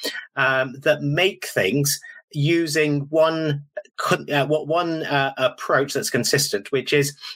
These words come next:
to build things up layer by layer. So what does that mean? If you imagine I, I've got a document on my computer and I print it off on, uh, an inkjet printer, so a printer that lays down a layer of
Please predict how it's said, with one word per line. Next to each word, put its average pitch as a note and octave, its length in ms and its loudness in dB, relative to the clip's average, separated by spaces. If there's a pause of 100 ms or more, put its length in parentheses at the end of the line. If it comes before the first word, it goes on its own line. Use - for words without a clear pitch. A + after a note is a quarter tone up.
(120)
to D3+ 120 2
build F#3 520 0
things D3+ 360 -2
up C#3+ 300 2
layer C#3+ 600 2
by B2+ 200 2
layer. G2+ 320 2 (480)
So C#3+ 140 0
what E3+ 160 0
does E3 100 -4
that C#3+ 180 0
mean? G2+ 260 0 (560)
If F3 160 -2
you A#3 100 2
imagine G#3+ 500 0
I, D#3 540 2
I've C#3+ 300 2
got G3 180 2
a E3 60 0
document D3+ 560 0
on C#3 60 2
my C3 120 2
computer F#3+ 560 0
and D3+ 160 4
I C3+ 160 2 (100)
print F#3 360 0
it E3 180 -2
off C#3+ 320 0
on, C3 400 2
uh, B2 320 2
an B2+ 260 0
inkjet D#3 600 0
printer, D#3+ 380 0
so B2+ 220 -2
a A#2 40 -2
printer D3 380 0
that B2+ 220 0
lays D3 460 2
down C3+ 320 2
a B2 80 2
layer B2+ 380 2
of A2 100 -4